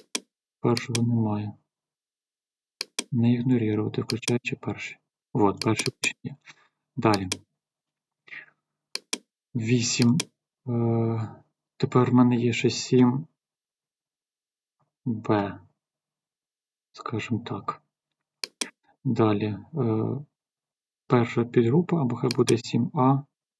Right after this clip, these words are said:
Щас. Там в мене сім і сім. Ну, тоді, значить, буде сім Б. Сім Б один. Перша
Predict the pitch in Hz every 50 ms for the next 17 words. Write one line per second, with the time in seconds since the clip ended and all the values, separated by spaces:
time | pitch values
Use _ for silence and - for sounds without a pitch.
0 | _ _ _ _ _ _ _ _ _ _ _ _ _ _ _ _ _ _ _ _
1 | _ _ _ _ _ _ _ _ _ _ _ _ - - - - 151 104 - -
2 | - - _ _ _ _ _ _ _ _ _ _ _ _ _ _ _ _ _ _
3 | _ _ _ - - - _ - - _ _ - 131 120 113 110 113 120 117 113
4 | 120 117 - - - - 135 131 135 135 123 - _ _ _ _ _ _ _ _
5 | _ _ _ _ _ _ _ _ _ _ _ - - - - - 156 165 175 175
6 | 160 - _ _ _ _ _ _ _ _ _ _ _ _ _ _ _ - 160 170
7 | 143 - - 117 117 131 117 - 123 120 117 - - - - - - - 113 -
8 | - - 120 123 123 127 120 117 - _ - - _ - - - - - - _
9 | - - - _ _ _ _ _ - - - - - _ _ _ _ _ _ _
10 | - - - - - 131 123 123 120 117 117 117 - _ _ _ _ _ _ _
11 | _ _ _ _ _ - 135 123 120 117 135 143 156 170 175 165 - _ _ _
12 | _ _ _ _ _ _ _ _ _ _ _ _ _ _ _ _ _ _ _ -
13 | 139 131 120 120 113 104 104 107 - _ _ _ _ - - - _ - - -
14 | _ _ _ _ _ _ _ _ _ _ _ _ _ _ _ _ _ _ _ _
15 | - 139 131 113 - -